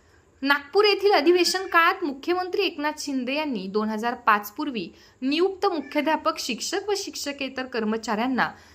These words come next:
जुनी पेन्शन योजना लागू करण्याचे आश्वासन दिले होते, परंतु अंमलबजावणी झाली नाही. त्यामुळे विनाअनुदानित, अंशतः अनुदानित शाळा,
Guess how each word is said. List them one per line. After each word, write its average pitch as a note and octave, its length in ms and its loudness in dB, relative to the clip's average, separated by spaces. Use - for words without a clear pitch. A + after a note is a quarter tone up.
जुनी D4 260 6
पेन्शन F#4+ 440 2
योजना D4+ 360 2
लागू C4 280 6
करण्याचे A3 540 0
आश्वासन G3+ 600 -2
दिले C4 240 2
होते, G3 480 -2
परंतु G3+ 280 0
अंमलबजावणी G#3+ 760 0
झाली A3+ 340 -2
नाही. B3+ 360 -2
त्यामुळे G#3+ 300 4
विनाअनुदानित, B3 840 2
अंशतः B3+ 640 2
अनुदानित D#4 540 4
शाळा, B3+ 320 4